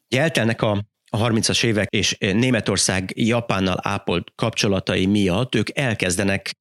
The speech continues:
S S tiszteket küldeni a Távol-Keletre, azért, hogy biztosítsák a Japánból érkező,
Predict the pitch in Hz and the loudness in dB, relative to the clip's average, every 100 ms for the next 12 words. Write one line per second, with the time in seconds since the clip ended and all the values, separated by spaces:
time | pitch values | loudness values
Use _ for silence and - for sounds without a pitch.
0 | - 110 - 87 - - - 117 - 98 | -2 0 0 0 2 0 0 -2 0 0
1 | - - 98 92 92 90 87 - - - | -2 -2 0 2 2 2 0 -2 -4 -2
2 | 80 76 - 71 - - - _ _ _ | -2 -2 -4 -6 -6 -8 -10 _ _ _
3 | _ _ - 120 101 98 131 123 110 - | _ _ -4 0 2 2 2 0 0 2
4 | 104 - 95 - 104 113 104 98 90 85 | 2 0 0 -2 -2 0 0 0 -2 -2
5 | 90 87 - 90 - 90 92 90 85 | 0 0 -2 -4 -2 -2 0 0 0